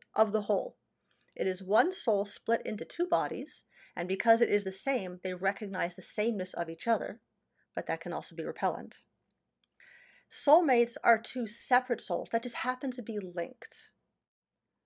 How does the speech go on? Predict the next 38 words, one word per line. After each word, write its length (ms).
So 140
let's 100
go 120
a 20
little 160
deeper. 460
So 200
let's 140
talk 220
about 180
what 120
a 40
soulmate 580
is 380
not. 580
Sorry, 460
Hallmark, 600
but 160
a 60
soulmate 460
is 100
not 220
your 80
perfect 580
match. 540
It 160
is 140
not 260
a 80
relationship 720
that 120
is 120
devoid 320
of 100
conflict 720
or 160
of 120
challenges. 840